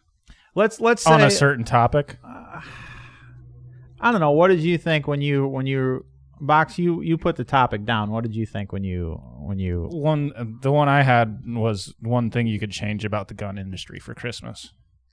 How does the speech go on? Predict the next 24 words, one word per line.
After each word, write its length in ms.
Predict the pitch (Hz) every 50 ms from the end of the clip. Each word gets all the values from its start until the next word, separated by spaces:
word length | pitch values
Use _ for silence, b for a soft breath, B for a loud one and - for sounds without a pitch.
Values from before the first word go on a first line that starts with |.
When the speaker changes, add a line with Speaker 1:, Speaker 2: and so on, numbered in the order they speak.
| _ _
Speaker 1:
Okay, 380 | - 127 135 - 120 87 82 85 -
I 60 | 123
like 260 | 156 196 190 151 - -
that. 260 | - 85 80 - 98
One 240 | 117 156 196 220 214
thing 220 | - 185 170 160
that 80 | 143 127
you 100 | 127 127
could 160 | - 113 95
change 340 | - - 120 117 123 120 110
about, 260 | 95 98 95 98 113 _ - 120 -
if 220 | - 135 - -
you 80 | 165 156
could 140 | - 151 127
change 300 | - 139 123 120 120 113
anything 300 | 110 107 107 104 110 104
about 240 | 98 90 98 95 90 -
the 60 | 85
gun 280 | 82 90 85 82 80
industry, 540 | 80 78 76 - - - - 71 - 95 101 - _ _ _ _ _ _ _ _ _ _ _ _ _ _ _ _ _ _ _ _ _ _ _ _ _ _ _ _ _ _ _
what 160 | - 98 98
would 120 | 92 98 95
it 120 | 82 71
be? 320 | 80 - 73 71 - _